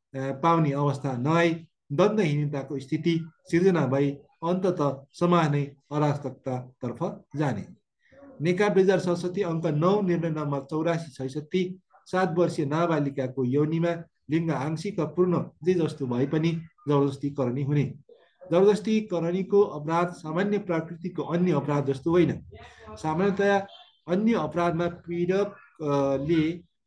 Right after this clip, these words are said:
गर्ने आपराधिक कार्य criminal एक्टबाट एक वा अर्को प्रकार वा परिमा-, परिमाणको प्रतिकूल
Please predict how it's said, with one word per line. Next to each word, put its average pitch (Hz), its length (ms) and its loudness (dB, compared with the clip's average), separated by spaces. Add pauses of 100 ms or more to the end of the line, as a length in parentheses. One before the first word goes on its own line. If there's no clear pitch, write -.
गर्ने 170 520 0
आपराधिक 156 640 -2
कार्य 143 520 0 (600)
criminal 208 460 0 (100)
एक्टबाट 147 520 -2 (600)
एक 196 160 6
वा 170 100 2
अर्को 185 400 0
प्रकार 160 480 -2 (160)
वा 143 220 2
परिमा-, 151 760 0
परिमाणको 156 640 2
प्रतिकूल 151 720 0